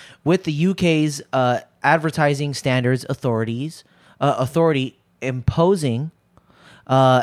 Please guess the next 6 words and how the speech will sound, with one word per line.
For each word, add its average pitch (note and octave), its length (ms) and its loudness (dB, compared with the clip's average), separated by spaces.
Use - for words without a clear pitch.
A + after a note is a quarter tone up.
advertising F3 600 2
restrictions D#3+ 640 -2
in C3+ 220 -6
two - 200 -4
thousand F3+ 440 2
one A#2 500 2